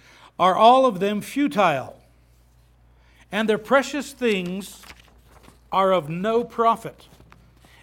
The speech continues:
Even though, even their, uh, own witnesses fail to see and to know." They're blinded.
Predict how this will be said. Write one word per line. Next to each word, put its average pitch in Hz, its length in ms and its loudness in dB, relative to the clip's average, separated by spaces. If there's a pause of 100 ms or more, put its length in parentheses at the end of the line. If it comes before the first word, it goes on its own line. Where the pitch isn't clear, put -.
(120)
Even 269 540 -2
though, 233 360 2
even 247 320 -4
their, 226 200 2
uh, 185 140 -4 (200)
own 226 540 -2
witnesses 240 580 -6
fail 233 320 -4
to 240 160 -14
see 240 320 -10
and 185 140 -10
to 196 80 -10
know." 202 400 -8 (580)
They're 196 80 -8
blinded. 240 500 -8